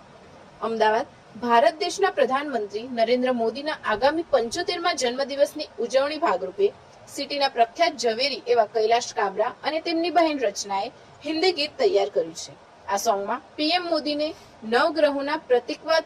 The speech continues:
દ્વારા તેમના ગુણોને પ્રકાશિત કરવામાં આવ્યા છે,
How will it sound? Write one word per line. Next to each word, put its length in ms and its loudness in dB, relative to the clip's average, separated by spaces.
દ્વારા 260 2
તેમના 420 -6
ગુણોને 380 -4
પ્રકાશિત 600 -4
કરવામાં 420 -2
આવ્યા 160 -8
છે, 180 -12